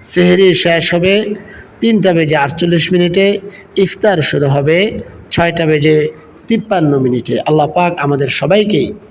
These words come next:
মুহররম মাস, অত্যন্ত দামি মাস,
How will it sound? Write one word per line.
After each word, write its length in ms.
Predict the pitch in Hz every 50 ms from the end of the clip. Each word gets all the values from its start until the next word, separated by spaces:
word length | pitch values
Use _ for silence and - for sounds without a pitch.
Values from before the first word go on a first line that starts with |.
| - - - - - - - - -
মুহররম 520 | 127 147 151 143 160 170 175 175 160 139 139
মাস, 600 | 135 135 135 127 127 123 - - - - - - - - - - - - -
অত্যন্ত 500 | - - - - 226 214 - - - 180
দামি 340 | 151 135 135 131 131 143 143
মাস, 440 | 131 131 131 123 113 - - -